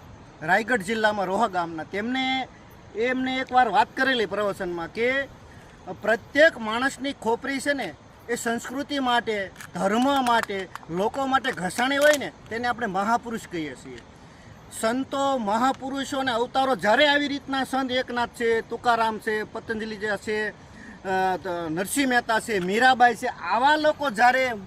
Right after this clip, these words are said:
મૃત્યુ પામે છે, ભગવાનની પાસે જાય છે, ત્યારે શમશાનની અંદર શિવજી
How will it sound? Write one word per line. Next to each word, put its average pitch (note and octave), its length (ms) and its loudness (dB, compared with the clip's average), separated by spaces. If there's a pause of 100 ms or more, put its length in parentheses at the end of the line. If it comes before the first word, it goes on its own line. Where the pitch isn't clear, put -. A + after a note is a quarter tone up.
(120)
મૃત્યુ G#3+ 500 -4
પામે A#3+ 420 2
છે, G3 140 -4
ભગવાનની A3+ 460 2
પાસે A#3+ 340 -2
જાય G#3+ 180 -2
છે, G3+ 120 -4
ત્યારે A3+ 280 2
શમશાનની C4 680 4
અંદર B3 400 8 (280)
શિવજી C4+ 680 6